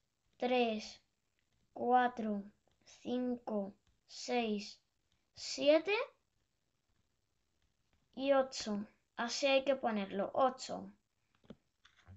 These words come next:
A después, ahora vamos a poner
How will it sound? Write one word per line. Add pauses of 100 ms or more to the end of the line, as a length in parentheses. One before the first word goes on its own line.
(960)
A
después, (260)
ahora (1120)
vamos
a
poner